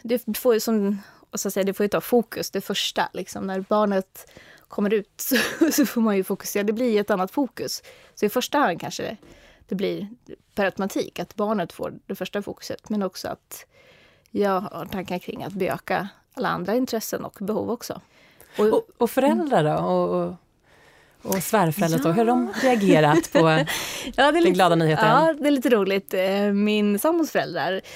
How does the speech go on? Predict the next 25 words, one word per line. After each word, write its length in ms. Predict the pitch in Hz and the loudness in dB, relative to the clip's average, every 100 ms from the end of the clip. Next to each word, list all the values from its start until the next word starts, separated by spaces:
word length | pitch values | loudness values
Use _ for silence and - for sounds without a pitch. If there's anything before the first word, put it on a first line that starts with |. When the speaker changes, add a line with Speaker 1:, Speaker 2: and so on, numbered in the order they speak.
| - - | -18 -16
Speaker 1:
hans 260 | - 208 202 | -4 -4 -2
mamma 240 | 185 233 | 0 2
blev 200 | 254 240 202 | 4 4 4
ju 100 | 185 | 2
lite 220 | 226 269 | 2 2
förvånad 800 | 254 202 233 440 277 - 214 214 | 2 4 4 4 2 0 -2 0
och 180 | 220 - | 0 0
chockad, 520 | 220 - 339 254 196 | -2 -2 0 0 -2
tror 200 | - 180 - | -2 0 0
jag. 160 | 202 | -2
För 80 | 220 | -2
att 100 | 208 | 0
hon 160 | 254 262 | 2 2
hade 160 | 240 | 2
ju 80 | 196 | 2
tänkt 280 | 170 170 - | -2 -6 -6
att, 220 | 180 - | -8 -6
eh, 520 | 190 156 - 151 160 | -4 -4 -6 -6 -6
han 140 | - 240 | -2 0
var 60 | |
ju 60 | 285 | 2
redan 240 | 190 170 | 2 -2
klar. 540 | 220 254 - 208 220 | -2 0 0 -4 -4
<laughs> 40 | |
Och, 60 | 226 | 0